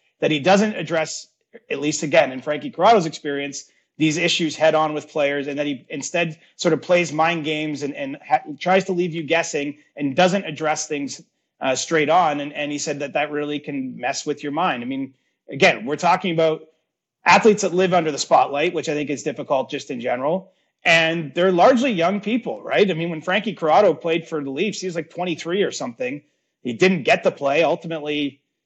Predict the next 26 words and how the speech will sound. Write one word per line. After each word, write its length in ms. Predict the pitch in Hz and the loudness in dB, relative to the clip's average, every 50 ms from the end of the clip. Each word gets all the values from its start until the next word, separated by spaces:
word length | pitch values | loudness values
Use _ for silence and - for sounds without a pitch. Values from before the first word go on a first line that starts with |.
| _ _ _ | _ _ _
you 120 | - - 143 | -2 0 0
know, 180 | 131 131 135 - _ | 0 0 -4 -6 _
he 200 | - - 170 165 | -16 -8 -6 -4
does 280 | 147 147 160 165 160 160 | 2 4 4 4 4 2
have 260 | 160 156 147 139 135 135 _ _ _ _ - - - | -2 -2 -2 -4 -10 -16 _ _ _ _ -18 -8 -8
an 100 | 143 143 | -6 -4
axe 280 | 135 143 165 160 - - | -2 -2 -2 -2 -2 -4
to 100 | 185 160 | -2 0
grind, 500 | 135 160 160 165 175 185 185 175 180 _ - | 0 0 -2 0 -2 -4 -6 -8 -12 _ -10
it's 200 | 147 139 - - | -10 -10 -10 -6
fair 200 | - 156 151 160 | -4 -2 -2 0
to 100 | 156 143 | -2 -4
say, 460 | - - 196 147 170 190 202 190 - _ _ - | -4 -2 0 0 0 0 -2 -4 -6 _ _ -8
uh, 200 | 151 135 135 139 - - - | -8 -6 -6 -8 -12 -10 -10
against 380 | 131 123 131 139 143 143 - | -8 -4 -4 -4 -4 -4 -4
Mike 180 | 170 165 156 - | -4 -4 -4 0
Babcock, 480 | 175 165 170 175 - 196 180 180 - | 0 0 0 0 0 0 0 -2 -2
probably 220 | - 151 151 156 151 | -2 -2 -2 -2 -2
because 280 | 143 - 151 143 143 | -4 -4 -4 -4 -4
of 80 | 160 147 | -4 -6
his 160 | 147 131 - | -6 -8 -10
personal 360 | - - 147 143 - 156 143 | -10 -8 -10 -8 -8 -10 -10
experience 440 | 131 - - 139 135 143 170 175 - | -10 -10 -8 -8 -6 -6 -6 -8 -4
there. 180 | - 180 202 196 | -2 0 0 2
But 140 | 165 147 131 | 0 4 4
that, 280 | 175 180 190 - - | 4 4 4 0 -6